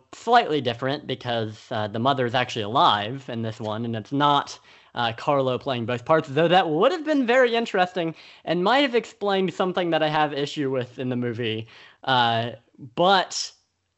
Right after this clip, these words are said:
I loved her even before she was her big reveal,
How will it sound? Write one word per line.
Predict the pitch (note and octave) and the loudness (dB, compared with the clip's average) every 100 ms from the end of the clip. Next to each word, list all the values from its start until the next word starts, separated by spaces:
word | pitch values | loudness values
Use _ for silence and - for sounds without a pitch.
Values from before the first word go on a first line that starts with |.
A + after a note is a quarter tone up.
| _ | _
I | D3+ F3 G#3 A3 A3 C#3 | 2 4 4 4 0 -4
loved | E3 D#3+ F3 F#3+ - | -8 -2 0 0 -2
her | C#3+ | -4
even | D3+ F#3 G#3 | -2 -2 -2
before | F3 F#3 F#3 | -2 -2 -2
she | F3+ F3 | -2 0
was | D#3 C#3 C3 | 0 0 -4
her | C#3+ C#3+ C#3+ | -6 -2 0
big | C#3+ C#3 | 0 -2
reveal, | C3 C3+ A2+ G#2+ A2+ | -2 -2 -2 -2 -4